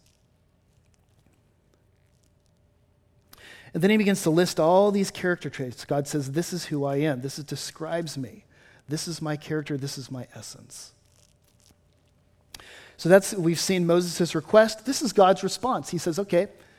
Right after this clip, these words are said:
you want to know me? You can. I want you to know me." God pulls back the curtain. But, but God's ultimate response here, we're just gonna shoot ahead real quick here before I end. God's ultimate re-, uh, response to this question,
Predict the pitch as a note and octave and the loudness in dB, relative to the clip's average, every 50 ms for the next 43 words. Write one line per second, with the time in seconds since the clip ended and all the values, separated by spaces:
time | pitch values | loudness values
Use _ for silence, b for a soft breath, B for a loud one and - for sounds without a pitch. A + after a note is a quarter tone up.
0 | b b b - D#3+ D#3 F3 F#3+ G3+ G3 F#3+ F#3+ G3+ G#3 G#3 G#3+ A3+ A#3 A#3 - | b b b -4 0 2 2 4 2 2 2 2 2 2 2 0 0 -2 -4 -8
1 | - D3 D#3+ F3+ - - E3+ D#3+ C3+ B2 G#2 G#2+ A2 - _ _ _ _ b b | -8 -8 -6 -6 -6 -6 -6 -6 -6 -6 -10 -14 -18 -20 _ _ _ _ b b
2 | b b b b b - E3 E3+ D#3 D#3+ F3 F3 F3 D3+ D#3 C#3+ C#3+ C3 B2+ A#2+ | b b b b b -10 -10 -10 -6 -6 -6 -6 -6 -6 -6 -6 -6 -6 -8 -10
3 | A2+ A2 G#2+ - - - _ _ _ _ _ _ _ _ _ b b b b b | -12 -14 -18 -20 -20 -20 _ _ _ _ _ _ _ _ _ b b b b b
4 | _ - D3+ D3 C#3+ - - F#3+ F#3+ F#3+ F#3 - - E3+ D#3+ - - D3 - - | _ 0 0 0 -2 -4 -2 0 0 0 0 2 2 2 2 0 -4 -10 -6 -6
5 | E3 D3 A#2+ A#2+ B B B B B B B - G3 G3 G3+ G#3+ G3 D#3 G#3 G#3+ | -6 -6 -6 -10 B B B B B B B 2 2 2 2 -2 -2 0 2 2
6 | G3 D#3+ A#3 A#3+ C#4 D4 - C4 B3+ - - G3 A#3 A3+ - A3+ A#3 A#3 A#3 G#3+ | 4 4 4 4 6 4 2 0 -2 0 2 2 2 2 2 0 0 0 0 -4
7 | F#3+ - - - F3+ F3 F#3 F3 - E3+ D#3+ D#3 F3 F3+ F#3 G3+ F#3 - F#3+ E3 | -4 -4 -4 -2 -2 0 0 0 0 -2 0 2 2 0 0 -2 -2 -2 0 0
8 | D3+ C#3+ - - - - G#3 A3 G3+ F3+ E3 F#3 F#3 F3 E3 D#3 E3+ F3 F#3+ F#3 | 0 -2 -2 -6 -6 -4 0 2 2 4 4 4 4 4 4 4 4 4 4 2
9 | - - F#3 F3 F3+ - E3+ D#3 D3+ D3+ - - E3 D#3 D3+ C#3+ - D#3+ D#3 D3 | 0 -2 -2 -2 -2 -2 -4 -4 -2 -4 -4 -2 0 0 0 0 -2 -4 -4 -6
10 | C3+ A#2 B B B B B - D3+ G3+ A3 A3+ G3+ A3 - - G3+ A#3 A#3+ - | -6 -8 B B B B B 2 6 8 8 8 6 4 0 2 2 2 2 2
11 | B3 A#3+ B3+ A#3 G#3 F#3+ G3 - - G3 G3 - F3+ E3+ E3 E3+ E3 - - F3+ | 0 0 0 2 0 -2 -2 -4 -10 -12 -6 -2 0 0 2 0 -2 -2 -2 -2
12 | F3 E3+ - - - E3 D3 D3+ C#3 - - - D3+ C3+ - - - C3 A#2+ B2 | -2 -2 -4 -6 -6 -6 -4 -4 -6 -6 -6 -6 -6 -6 -6 -8 -12 -12 -14 -14
13 | D3 | -16